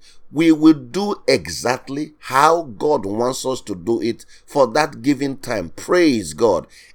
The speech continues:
Amen and amen. Don't forget, beloved, our life is a life in the Spirit.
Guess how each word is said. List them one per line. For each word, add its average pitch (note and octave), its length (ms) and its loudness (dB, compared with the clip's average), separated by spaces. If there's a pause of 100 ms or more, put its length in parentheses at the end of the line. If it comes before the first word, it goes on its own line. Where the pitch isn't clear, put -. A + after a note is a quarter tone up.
Amen C3+ 480 4
and A2+ 240 -2
amen. A#2 260 0
Don't F#3 180 4
forget, C#3+ 380 2
beloved, A2 360 -2 (360)
our C#3 380 8
life E3+ 580 2
is C3 400 -2
a B2+ 120 2
life C#3+ 400 2 (140)
in C3 360 2
the G#2+ 160 2
Spirit. - 720 -2